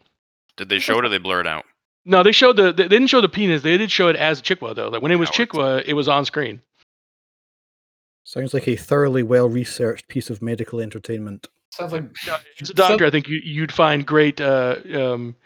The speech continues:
Speaker 2: connection with this guy who is mean to his <laughs> patients and makes fun
Speaker 3: Yeah.
Speaker 2: of them for their
Speaker 3: I,
Speaker 2: ailments.
Speaker 3: I think I hate it already <laughs> from
Speaker 4: Yeah,
Speaker 3: what
Speaker 4: it sounds
Speaker 3: you've
Speaker 4: like
Speaker 3: been
Speaker 4: a
Speaker 3: telling me.
Speaker 4: weird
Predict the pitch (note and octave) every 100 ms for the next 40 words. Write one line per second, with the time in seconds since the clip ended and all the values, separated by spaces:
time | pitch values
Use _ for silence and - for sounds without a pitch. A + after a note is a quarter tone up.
0 | _ _ _ - E3+ D#3+ - C#3 C3+ B2
1 | C#3 - C#3 B2+ B2 A#2 C3+ B2+ C3 B2+
2 | C#3 C#3 C3+ B2+ B2+ C3+ - C#3 B2 F3
3 | - - - E3 D3 - C#3+ C3 - -
4 | - B2 C3 B2+ C3 C3 - _ _ _
5 | G#2 A2 B2 A2 G2+ - F#2 - F2 F2
6 | E2+ E2 - - - D#3+ - - C4+ A3+
7 | D#3+ - F#3 D#3+ D#3+ F3